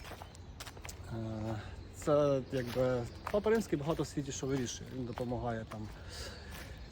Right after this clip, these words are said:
е, завершити якісь, е, війни миром, якісь класти також мирові угоди, і це дуже добре, до речі, друзі. Тому, е, поставте до цього відео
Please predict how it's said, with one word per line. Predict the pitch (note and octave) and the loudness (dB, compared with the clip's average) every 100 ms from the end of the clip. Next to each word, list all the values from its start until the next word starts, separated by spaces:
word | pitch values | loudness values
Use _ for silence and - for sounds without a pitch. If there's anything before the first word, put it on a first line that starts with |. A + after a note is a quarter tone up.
| - - - - | -8 -8 -8 -4
е, | A#2+ A#2+ A#2 - | 0 0 -2 2
завершити | C3+ C#3+ - B2+ - B2 B2 A#2 - | 6 6 4 0 0 2 0 -2 -6
якісь, | A#2+ G#2+ B2 - - - - - - | -6 -2 -2 -2 -4 -6 -8 -8 -4
е, | B2 A#2 A2+ A2+ - B2+ | -2 0 -2 -4 -6 4
війни | F#3 F3 D3+ C#3 | 8 8 8 8
миром, | D3 D3 C3 A#2+ A#2+ - - - | 6 6 6 4 2 -2 -10 -8
якісь | - B2+ - - | -4 -4 -2 2
класти | C3+ B2+ B2+ - | 2 2 -2 -2
також | - A#2+ | -2 -2
мирові | A#2+ B2 B2+ B2+ | 0 0 2 2
угоди, | B2 A#2+ D#3+ C3 A#2+ | 2 4 4 4 0
і | |
це | A#2+ C#3 | -2 -2
дуже | C3 C3+ C3+ | 0 0 0
добре, | C3 B2 A2+ | 2 2 0
до | A2 | -2
речі, | A2+ G#2+ - - - - - - - - - - - - | -4 -4 -4 -4 -4 -4 -6 -8 -8 -10 -8 -8 -4 4
друзі. | - A#2 - - - - - - - - - - - - | 6 6 2 -4 -8 -8 -8 -8 -10 -10 -10 -10 -12 -4
Тому, | - C#3+ D#3 D#3 D3 - | 2 6 8 8 6 4
е, | A#2+ B2 A#2+ A#2 - - | 4 0 0 0 -4 -4
поставте | - - C#3+ C3 B2+ A2+ - - - - - - - - | 0 4 4 4 2 0 -4 -8 -8 -8 -8 -10 -8 -4
до | C3 | -2
цього | - C#3+ C#3 | 2 4 4
відео | C3+ D3+ C3 B2 | 4 4 4 4